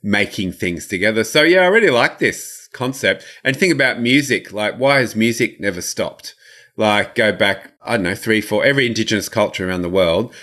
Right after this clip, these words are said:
has got their own songs, their own dance, their own artwork. So this is more than just a Western thing or a more, you know, I mean, no matter where you are in the world, you sing, you dance, and you create.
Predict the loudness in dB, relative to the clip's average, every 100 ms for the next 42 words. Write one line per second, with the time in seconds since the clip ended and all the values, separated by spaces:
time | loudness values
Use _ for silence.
0 | -14 -8 -6 -2 -2 -2 0 2 4 6
1 | 4 2 0 0 0 -2 -2 0 0 -2
2 | -4 -6 -2 0 0 0 0 -2 -6 -4
3 | -4 -2 -2 -2 -2 0 0 -2 -16 -6
4 | 0 0 2 -2 -2 0 4 6 6 4
5 | 2 -2 -2 -2 -4 -10 -20 -20 _ -6
6 | -4 -4 -6 -6 -8 -4 -2 -2 -2 -2
7 | -2 -4 -4 -4 -2 0 2 2 2 2
8 | 4 4 4 4 2 2 0 -2 -2 0
9 | 0 0 -4 -10 -6 -6 -4 -4 -6 -6
10 | -8 -12 -12 -8 -8 -6 -2 0 0